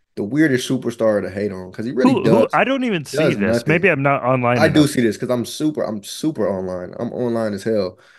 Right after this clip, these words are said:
Speaker 1: And so I see the, it's mostly, like, Luka fans and, like, I don't know,
Speaker 2: Mm.
Speaker 1: peop-, the people he's elevated himself into conversations with, like, their fan bases. Um, but, like, he's, like, he's, like, the literally,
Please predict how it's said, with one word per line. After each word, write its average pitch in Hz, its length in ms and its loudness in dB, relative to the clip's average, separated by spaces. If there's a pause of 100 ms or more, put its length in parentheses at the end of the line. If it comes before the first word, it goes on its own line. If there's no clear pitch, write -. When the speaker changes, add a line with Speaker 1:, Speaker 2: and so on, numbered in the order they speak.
(240)
Speaker 1:
And 127 80 -8
so 127 120 4
I 131 100 6
see 170 320 -2
the, 110 240 0 (180)
it's 139 120 -2
mostly, 185 320 4
like, 104 280 0 (520)
Luka 147 320 2
fans 143 600 0
and, 92 140 -6
like, 90 220 -10 (280)
I 131 60 -8
don't 135 80 -2
know, 101 100 -2
Speaker 2:
Mm. 92 60 -6
Speaker 1:
peop-, 165 160 -4 (260)
the 123 140 4
people 196 280 4
he's 160 240 2
elevated 123 560 2
himself 110 360 -4
into 98 160 -8
conversations 110 580 -4
with, 120 180 0
like, 90 220 -4
their 113 480 2 (120)
fan 117 280 -2
bases. 120 400 -2 (480)
Um, 98 300 -4
but, 90 80 -2
like, 90 140 -4
he's, 196 260 -2
like, - 340 -4 (640)
he's, 117 200 -2
like, 101 260 -2
the 95 300 -6
literally, 107 680 -2